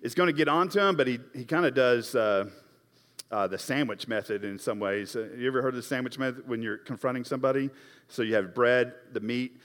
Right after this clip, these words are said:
and the bread. So you say something nice, you say the issue, you close with something nice. Anyway, so, uh, hey, just to let you know. So if I ever do that to you, that's the sandwich method. And so,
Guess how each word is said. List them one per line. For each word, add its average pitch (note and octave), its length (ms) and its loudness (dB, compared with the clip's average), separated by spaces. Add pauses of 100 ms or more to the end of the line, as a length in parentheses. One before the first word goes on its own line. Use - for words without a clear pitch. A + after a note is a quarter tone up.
(180)
and G#2+ 100 -4
the G2+ 60 0
bread. A#2+ 420 2
So - 80 -4
you G#2 60 -4
say A2+ 240 0
something A2+ 340 -2
nice, A#2+ 480 -2 (240)
you A2+ 80 -10
say A2 240 0
the G#2 240 0
issue, B2 420 -2
you G#2+ 120 -10
close A2 320 0
with G2 80 -12
something F#2+ 340 -8
nice. F2 440 -10 (220)
Anyway, G#2+ 380 2 (200)
so, C3+ 320 4
uh, A#2+ 460 2
hey, B2 220 -6
just A#2+ 220 -12
to B2 60 -4
let G#2+ 160 -4
you G#2+ 40 -10
know. F2+ 120 -10 (180)
So C#3 300 4
if A2+ 180 -2
I A#2 100 4
ever A2+ 140 0
do A2 140 -2
that F#2+ 160 -2
to G2+ 100 -8
you, F2+ 140 -8
that's G2+ 200 -8
the G#2 60 -12
sandwich F#2+ 400 -6
method. F#2 260 -8 (240)
And C#3 160 0
so, B2+ 380 4